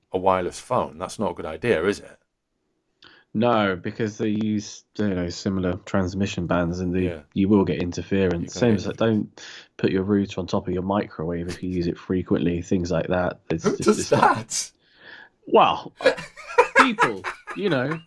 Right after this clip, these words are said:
Speaker 2: people do a lot of things. You know people.
Speaker 1: <laughs> I do know people.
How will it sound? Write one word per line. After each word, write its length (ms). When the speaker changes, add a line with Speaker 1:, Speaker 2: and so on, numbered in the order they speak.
Speaker 2:
people 320
do 180
a 0
lot 220
of 80
things. 500
You 140
know 180
people. 560
Speaker 1:
<laughs> 640
I 100
do 240
know 200
people. 420